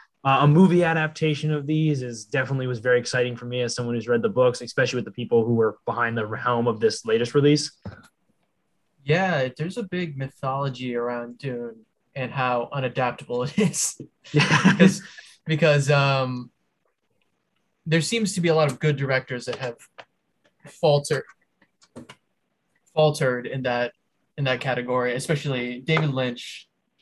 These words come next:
Speaker 2: his Dune movie, adapted the whole book.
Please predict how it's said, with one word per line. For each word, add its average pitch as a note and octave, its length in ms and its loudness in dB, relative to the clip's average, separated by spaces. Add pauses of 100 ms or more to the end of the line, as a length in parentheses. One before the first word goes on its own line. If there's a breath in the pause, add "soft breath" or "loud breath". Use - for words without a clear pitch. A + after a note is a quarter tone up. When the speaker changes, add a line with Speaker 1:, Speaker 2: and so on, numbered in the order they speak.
(300)
Speaker 2:
his D3 100 -6
Dune C#3+ 160 2
movie, B2 440 -4 (680)
adapted C#3+ 320 0
the B2 80 0
whole C3 160 0
book. A#2 320 -6